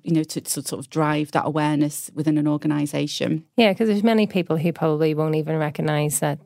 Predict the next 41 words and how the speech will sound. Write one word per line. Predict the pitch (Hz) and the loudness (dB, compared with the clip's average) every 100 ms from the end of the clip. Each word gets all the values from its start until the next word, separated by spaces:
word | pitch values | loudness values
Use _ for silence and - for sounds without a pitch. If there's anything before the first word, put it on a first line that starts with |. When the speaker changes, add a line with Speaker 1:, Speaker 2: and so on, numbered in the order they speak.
| - | -4
Speaker 2:
their | 156 143 | -2 0
physical | - 156 165 156 | 0 0 0 0
well-being | 156 147 156 156 | 0 0 0 0
will | 160 156 | 0 2
link | 170 226 | 2 2
to | 214 | 0
their | 208 196 | 2 2
mental | 190 208 185 170 | 0 -2 -2 2
well-being | 165 165 170 170 | 2 2 2 2
or | 190 180 | 2 4
vice | 165 156 - | 2 2 2
versa. | 175 160 - 214 | 2 2 4 0
Speaker 1:
Yes. | - - - - | 0 -8 -18 -2
Yeah. | 151 143 | 0 2
Speaker 2:
Um, | 185 170 165 165 - | 2 2 2 0 -2
so | - 180 | 0 2
I | 165 | 4
guess | 165 165 | 2 0
those | - 170 170 175 - | 2 2 2 -2 -8
personal | - 180 - 180 | -2 0 2 2
goals | 175 170 | 2 0
that | 165 | 0
you're | 156 | 0
talking | 165 160 | 0 -2
about | 151 151 | 0 0
in | 151 | 0
a | 151 | -2
P | - 160 | -2 0
D | 156 | -2
P, | - 160 160 | -2 0 0
that | 156 - | 0 0
well-being | 156 151 175 175 175 | 0 0 2 0 2
goal | 170 165 | 2 2
that | 156 190 - | 0 -2 -2
Speaker 1:
Mm. | 175 160 156 156 | 0 2 2 4
Speaker 2:
I | 160 170 | 4 4
will | 180 190 | 2 2
own, | 190 175 156 170 - - _ _ | 2 0 -2 -6 -16 -20 _ _
it | 175 | -2
might | 180 170 170 | 2 0 2
be | 165 156 160 | 0 2 -2